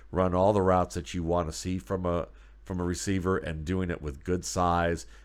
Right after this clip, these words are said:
uses his length well. He's gonna run through you. He's gonna be able to run around you a fair bit. There's a, there's a chance that you can look at him and say his upside is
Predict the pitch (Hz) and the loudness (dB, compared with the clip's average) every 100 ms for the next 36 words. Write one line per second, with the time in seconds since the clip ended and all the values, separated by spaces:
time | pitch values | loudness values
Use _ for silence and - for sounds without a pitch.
0 | - - 80 92 90 80 78 78 87 90 | -18 -8 -2 -2 -2 -4 -4 -2 -2 -2
1 | - 87 87 85 80 - - 82 76 90 | 0 4 6 6 2 -6 -8 -6 -2 0
2 | 80 82 92 92 - 92 98 95 98 98 | 2 4 2 0 -2 2 4 4 2 2
3 | - - - 87 80 82 78 80 73 78 | -2 -8 -10 -8 -6 -6 -2 -2 -2 -2
4 | 80 76 78 85 92 92 85 95 90 92 | -2 -2 -2 -2 0 -2 0 2 4 4
5 | 92 - - - 98 90 95 87 - - | 2 0 -10 2 4 6 6 4 -2 -20
6 | - - - 101 90 95 - 117 113 98 | -20 -10 2 4 6 2 2 2 4 2
7 | 104 101 104 95 101 101 90 90 85 - | 0 0 0 2 4 2 0 -2 -2 0
8 | 87 90 92 92 - 95 87 80 78 | 0 2 2 0 0 0 2 2 -2